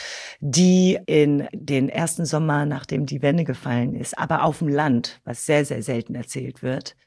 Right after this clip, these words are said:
Und ich hab das damals zweitausendzwölf gelesen und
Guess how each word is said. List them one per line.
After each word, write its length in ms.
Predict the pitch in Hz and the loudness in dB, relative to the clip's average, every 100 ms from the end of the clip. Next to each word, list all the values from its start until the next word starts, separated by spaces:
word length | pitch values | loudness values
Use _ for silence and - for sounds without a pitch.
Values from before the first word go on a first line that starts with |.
| _ | _
Und 240 | - - - | -8 -6 -6
ich 180 | 151 180 | -4 -4
hab 100 | 175 | -2
das 240 | 180 - | -4 0
damals 440 | 147 151 175 165 | 0 0 -2 -4
zweitausendzwölf 800 | - 135 160 147 151 - 175 202 - | -4 -4 -4 -8 -6 2 2 2 -2
gelesen 800 | 123 - - 156 180 233 - _ _ _ - | -8 -6 -8 -6 -4 -6 -10 _ _ _ -2
und 340 | 160 156 - | 2 2 0